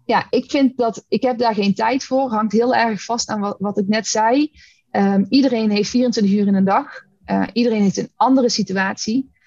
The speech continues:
Maar probeer dan te kijken naar jouw persoonlijke situatie. Waarom heb ik er dan geen tijd voor? Want waar besteed ik mijn tijd dan aan? En besteed ik die op, eh, de manier waarop ik die wil?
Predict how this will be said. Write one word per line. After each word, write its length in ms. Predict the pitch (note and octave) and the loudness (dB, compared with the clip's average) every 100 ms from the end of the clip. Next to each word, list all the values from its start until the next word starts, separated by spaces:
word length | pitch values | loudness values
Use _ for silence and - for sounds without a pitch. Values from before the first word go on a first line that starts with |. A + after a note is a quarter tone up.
| _ _ | _ _
Maar 120 | G3 | -2
probeer 380 | F#3 G#3 G#3 A#3+ | 0 2 2 2
dan 120 | A#3+ A3+ | 0 -2
te 120 | G#3 | -4
kijken 360 | A3+ A#3+ B3+ | -2 -2 0
naar 140 | A3+ G3+ | -2 0
jouw 160 | G3+ | -2
persoonlijke 540 | G#3+ G#3 - G#3+ A3+ G3+ | -2 -4 -2 0 0 -2
situatie. 720 | G3+ G3 G#3+ A#3+ - E3+ E3 _ | -2 0 0 0 -2 -4 -6 _
Waarom 460 | - F3+ A3 C4 C4 | -2 0 2 2 2
heb 160 | G#3+ A3 | 0 -2
ik 100 | A3+ | -4
er 60 | |
dan 160 | G3+ G3 | -2 -2
geen 160 | G3 G3 | 0 0
tijd 260 | A3 G#3+ - | 0 -2 -4
voor? 120 | E3+ | -4
Want 140 | F3+ | -2
waar 200 | F#3+ G#3+ | 0 0
besteed 360 | G#3+ - G3 F#3 | 0 -2 -2 -2
ik 80 | - | -2
mijn 140 | F#3 | -2
tijd 320 | F#3+ E3+ F#3 - | 0 -2 -2 -12
dan 340 | E3 F#3+ G#3 - | -6 -2 -2 0
aan? 360 | D#3+ - - _ _ _ _ | -2 -2 -6 _ _ _ _
En 280 | - F#3 F3+ - | -2 0 0 0
besteed 400 | F#3 - G#3 G#3+ | 0 2 2 0
ik 120 | F#3 | 0
die 200 | G3 F#3 | 0 0
op, 200 | F3 _ | -4 _
eh, 220 | - F#3 | -6 -2
de 100 | F3+ | 0
manier 300 | F#3+ G#3 G3+ | 2 2 2
waarop 320 | F#3+ F#3 F#3+ F#3 | 0 0 -2 -2
ik 120 | - | -4
die 100 | F#3 | -2
wil? 360 | G3 A#3+ C#4+ | 0 0 0